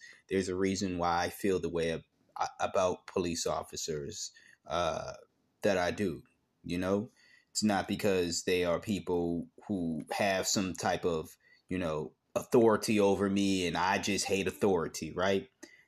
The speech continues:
It's not some quirky little, uh, uh, you can't tell me what to do, don't tread on me type of, no. It's nothing of that nature. It's,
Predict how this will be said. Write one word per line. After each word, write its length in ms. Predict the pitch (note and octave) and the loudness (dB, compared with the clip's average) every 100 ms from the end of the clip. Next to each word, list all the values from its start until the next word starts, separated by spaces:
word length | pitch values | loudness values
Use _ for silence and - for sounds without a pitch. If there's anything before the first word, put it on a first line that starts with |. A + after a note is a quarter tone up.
| - | -6
It's 240 | F#2 - | -2 0
not 220 | G#2+ G2 | 0 0
some 160 | - F2+ | -2 -4
quirky 760 | - G#2 F#2 G2+ F#2 F2+ E2+ _ _ - | 0 2 2 0 -2 -2 -6 _ _ -2
little, 560 | F#2+ F#2 F2 F2 F2 - _ _ _ _ | 2 4 4 2 -2 -8 _ _ _ _
uh, 760 | - G2+ F#3 F2+ E2+ D2 F2 D#2 D#2 | 2 4 4 2 0 0 -2 -2 -6
uh, 80 | F2+ E2 | -8 -2
you 160 | G#2+ A2+ | 0 0
can't 260 | A#2+ G#2+ | 0 -2
tell 220 | - A#2 G2 | 0 0 2
me 100 | F#2 | 2
what 220 | F#2+ - | 0 0
to 80 | G2+ | -2
do, 420 | G2+ F#2+ F2 - _ - | 0 0 -2 -8 _ -4
don't 240 | G2+ G2 | 0 0
tread 260 | E2 A#2+ G2 | 2 2 4
on 220 | F#2+ F2+ | 4 2
me 200 | F2+ F2 | 0 -2
type 360 | - G2 E2+ F2+ | -2 0 0 0
of, 240 | F2 E2 - _ _ _ _ | -2 -2 -10 _ _ _ _
no. 240 | F#2+ E2 - - _ _ _ _ _ _ _ | -6 -6 -6 -14 _ _ _ _ _ _ _
It's 260 | E2 E2 - | -6 -4 -2
nothing 580 | G2+ F#2+ - F2+ E2+ - _ F2 | 0 0 -2 -4 -4 -8 _ -4
of 160 | E2+ | -2
that 200 | F2 E2+ | -2 -2
nature. 420 | F2+ E2+ - D2+ | -4 -4 -6 -6
It's, 200 | D#2 - | -6 -8